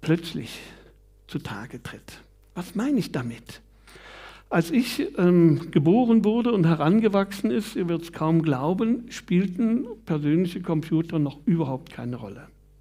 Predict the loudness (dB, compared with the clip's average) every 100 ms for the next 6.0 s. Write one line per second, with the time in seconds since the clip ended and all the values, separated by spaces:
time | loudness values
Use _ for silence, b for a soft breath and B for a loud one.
0 | _ _ _ _ _ _ _ _ -4 2
1 | 4 2 0 -8 -20 -6 -2 -2 -2 -4
2 | -2 -2 2 2 2 0 2 2 2 2
3 | 0 0 2 4 2 0 -14 B B B
4 | B 2 6 6 4 2 0 2 2 2
5 | 2 0 0 0 6 10 10 8 4